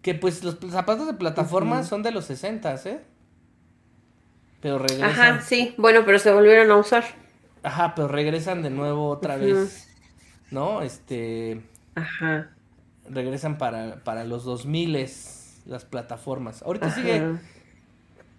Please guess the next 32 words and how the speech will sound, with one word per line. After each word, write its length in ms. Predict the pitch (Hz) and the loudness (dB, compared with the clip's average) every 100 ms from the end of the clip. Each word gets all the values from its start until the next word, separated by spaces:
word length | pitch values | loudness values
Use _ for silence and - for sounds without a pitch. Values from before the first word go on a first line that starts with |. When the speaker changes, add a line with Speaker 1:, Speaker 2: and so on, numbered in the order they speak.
| _ _ _ _ _ - | _ _ _ _ _ 2
Speaker 1:
ahorita 300 | 202 302 359 | 2 2 -4
se 120 | 254 | -4
siguen 280 | 247 233 202 | -4 -2 -2
utilizando 540 | 156 160 151 180 180 | -2 -4 -2 -2 -2
zapatos 440 | 156 - 160 165 | -6 -4 -4 -4
de 80 | 147 | -8
plataforma, 680 | 143 151 175 180 240 196 151 | -6 -6 -6 -2 -2 0 -2
¿no? 220 | 208 302 - | -4 -6 -8
Según 300 | 147 147 156 | -6 -4 -2
yo. 260 | 165 165 - _ _ _ _ _ _ _ _ _ _ _ _ - - - - - | -4 -6 -14 _ _ _ _ _ _ _ _ _ _ _ _ -20 -20 -20 -16 -2
He 80 | 202 | 0
visto 260 | 226 233 | 2 2
muchos 420 | 208 208 220 180 | 2 2 2 2
Speaker 2:
Eh, 0 | |
Speaker 1:
tenis, 340 | 175 - 196 185 | 2 0 0 2
mucho 300 | 175 180 190 | 2 2 0
Speaker 2:
¿ahorita? 0 | |
Speaker 1:
sneaker. 560 | - - - 214 233 - _ _ - | 0 0 0 -4 -4 -14 _ _ -16
Ajá, 240 | 147 190 | -6 -2
de 80 | 196 | -2
hecho 160 | 214 311 | -2 -4
los 140 | 240 | -4
sneakers 540 | 156 156 185 202 185 | -4 -4 -4 -4 -6
estos, 360 | 180 175 190 160 | -6 -8 -8 -4
eh, 260 | 139 120 117 | -4 -4 -4
famosos 580 | 135 139 147 156 160 - - - - | -6 -6 -6 -6 -10 -12 -18 -18 0
Speaker 2:
Bueno, 160 | - 269 | 6 8
Speaker 1:
de 20 | |
Speaker 2:
están 280 | 269 302 330 | 8 10 12
los 180 | 392 349 | 10 8
Speaker 1:
Nike. 20 | |
Speaker 2:
chunk. 360 | 294 247 196 | 8 8 6